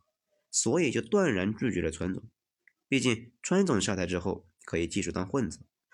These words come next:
彭斯还要继续在体制内混呢，说不定再过个几年再出来。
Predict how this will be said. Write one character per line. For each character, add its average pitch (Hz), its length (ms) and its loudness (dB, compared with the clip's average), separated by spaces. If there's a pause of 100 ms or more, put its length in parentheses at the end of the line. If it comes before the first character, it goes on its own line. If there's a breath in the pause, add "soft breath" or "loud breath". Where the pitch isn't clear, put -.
(160)
彭 110 220 0
斯 165 400 -2 (280)
还 - 160 -4
要 92 80 0
继 90 160 -4
续 98 100 -2
在 95 120 -2
体 92 200 -4
制 - 140 -6
内 98 100 0
混 98 220 -4
呢， 80 120 -8 (600)
说 147 320 0
不 147 100 -4
定 160 320 0
再 95 200 -2
过 101 100 2
个 104 100 2
几 95 120 -2
年 80 180 -2
再 87 140 -4
出 98 220 -2
来。 85 180 -6